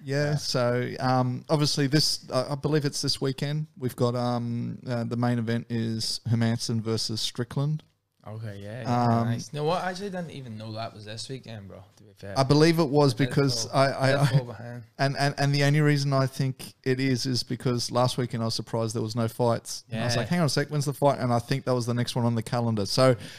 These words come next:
Speaker 1: don't quote me on it, but I believe it's
Speaker 2: Yeah.
Speaker 1: this weekend. How do you see that fight and who do you like?
Speaker 2: <coughs> Fuck, Strickland's like, I like him, but at the same time he annoys me too. Like, but he's funny. He is funny. Um,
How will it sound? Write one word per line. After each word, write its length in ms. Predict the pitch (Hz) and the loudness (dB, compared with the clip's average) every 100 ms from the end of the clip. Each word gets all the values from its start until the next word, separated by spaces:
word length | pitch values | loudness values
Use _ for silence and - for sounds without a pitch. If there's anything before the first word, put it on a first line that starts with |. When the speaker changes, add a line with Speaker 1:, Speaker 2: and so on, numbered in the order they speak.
| - _ | -20 _
Speaker 1:
don't 220 | - 175 - | 4 4 8
quote 240 | 156 165 | 6 6
me 80 | 160 | 4
on 100 | 165 | 4
it, 120 | 196 156 | 4 2
but 120 | 131 | 2
I 40 | |
believe 320 | 120 127 131 127 | 4 4 4 4
it's 100 | 113 | 0
Speaker 2:
Yeah. 60 | |
Speaker 1:
this 180 | 127 120 | 0 2
weekend. 460 | 131 131 160 165 160 | 2 2 2 0 0
How 140 | 131 160 | 2 2
do 80 | |
you 100 | 170 | 2
see 220 | 160 - 151 | 2 2 2
that 180 | 147 | 2
fight 300 | 143 147 143 | 2 0 0
and 160 | - 131 | 0 2
who 140 | 127 | 2
do 80 | 135 | 4
you 100 | 131 | 4
like? 400 | 120 120 110 - | 4 4 2 0
Speaker 2:
<coughs> 480 | 240 175 139 - - | 0 0 0 -6 -12
Fuck, 800 | - - - - 117 - - - - | -14 -16 -16 -18 -18 -14 -14 -14 -10
Strickland's 520 | - 185 156 202 160 | -6 -4 -2 -2 0
like, 280 | 135 - - - _ _ _ _ _ | -2 -4 -12 -20 _ _ _ _ _
I 60 | 127 | -6
like 240 | 135 175 | -4 -2
him, 220 | 190 180 | -4 -4
but 100 | 117 | -6
at 40 | 127 | -8
the 40 | |
same 240 | 113 139 131 | -8 -8 -8
time 240 | 127 117 | -8 -10
he 80 | 107 | -10
annoys 400 | 101 101 113 127 | -12 -12 -10 -8
me 220 | 117 104 | -10 -12
too. 380 | - 107 107 107 | -16 -16 -12 -12
Like, 260 | 101 101 104 _ _ | -14 -18 -20 _ _
but 100 | 113 | -20
he's 280 | 113 107 - | -16 -10 -10
funny. 560 | - 127 151 143 98 - _ _ _ | -8 -8 -6 -6 -8 -16 _ _ _
He 80 | - | -10
is 200 | 123 131 | -8 -8
funny. 460 | - 104 120 110 98 - | -10 -12 -10 -10 -14 -16
Um, 480 | 110 104 104 104 | -12 -12 -12 -14